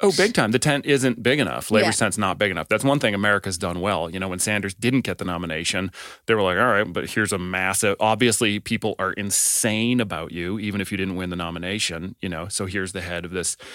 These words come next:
Speaker 1: here's the leadership of this Senate committee," and stuff like that, you know. So whereas Labor has been, you know, mercilessly cutting people out of the party, I mean, that's stupid. So I, I genuinely want them to win,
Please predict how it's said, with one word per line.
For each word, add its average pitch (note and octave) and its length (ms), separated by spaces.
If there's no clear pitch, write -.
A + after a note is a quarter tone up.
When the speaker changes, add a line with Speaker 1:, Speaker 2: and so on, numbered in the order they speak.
Speaker 1:
here's A2 240
the G2+ 80
leadership F#2+ 400
of F#2 120
this F#2 120
Senate - 460
committee," F#2 320
and F2+ 100
stuff - 240
like F2+ 160
that, F2 300
you G#2 80
know. F2 160
So F#2+ 200
whereas F#2+ 460
Labor G#2 360
has F2+ 260
been, F2 440
you F#2+ 140
know, E2+ 100
mercilessly G2 880
cutting F#2+ 280
people F2 280
out G#2+ 160
of G#2 60
the F2 60
party, E2 420
I - 80
mean, E2+ 160
that's F2+ 320
stupid. E2+ 760
So F2 720
I, F2+ 420
I G2+ 260
genuinely E3 840
want G#2 500
them A#2+ 160
to F#2 80
win, C3 640